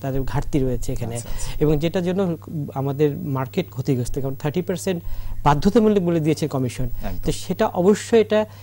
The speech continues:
Speaker 1: এটা এ-, এ-, এর পিছনে কোনো আর দ্বিমত নাই এখানে।
Speaker 2: কোনো দ্বিমত নাই।
Speaker 1: নাই। কিন্তু
Speaker 2: সেটাই।
Speaker 1: তারপরে যখন তাদের ট্রেডার স্টেশন থেকে এটা
Speaker 2: হুম।
Speaker 1: বিক্রি হয়,
Speaker 2: হুম,
Speaker 1: তখন
Speaker 2: হুম।
Speaker 1: অবশ্যই এটা, আহ, কল করে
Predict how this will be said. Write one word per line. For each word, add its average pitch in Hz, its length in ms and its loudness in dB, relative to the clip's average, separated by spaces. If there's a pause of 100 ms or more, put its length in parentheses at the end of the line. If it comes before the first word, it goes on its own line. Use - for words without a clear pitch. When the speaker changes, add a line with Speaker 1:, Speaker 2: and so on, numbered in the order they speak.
(120)
Speaker 1:
এটা 190 160 4
এ-, 214 120 4
এ-, 196 380 6
এর 202 200 6
পিছনে 214 420 4
কোনো 202 200 2
আর 185 240 4
দ্বিমত 175 560 6
নাই 147 280 8
এখানে। 127 220 0
Speaker 2:
কোনো 123 100 0
দ্বিমত 98 200 0
নাই। 160 220 -2
Speaker 1:
নাই। 143 100 0
কিন্তু - 300 -12
Speaker 2:
সেটাই। 180 120 2
Speaker 1:
তারপরে 185 340 6
যখন 220 160 2
তাদের 175 400 4 (140)
ট্রেডার 165 340 0 (180)
স্টেশন 190 440 2
থেকে 190 200 -2
এটা 175 120 0
Speaker 2:
হুম। 135 80 0
Speaker 1:
বিক্রি 156 260 2
হয়, 135 220 0 (160)
Speaker 2:
হুম, 127 160 -2
Speaker 1:
তখন 165 180 4
Speaker 2:
হুম। 156 80 0
Speaker 1:
অবশ্যই 208 360 2
এটা, 165 220 0
আহ, 147 1120 -4
কল 202 240 8
করে 226 260 6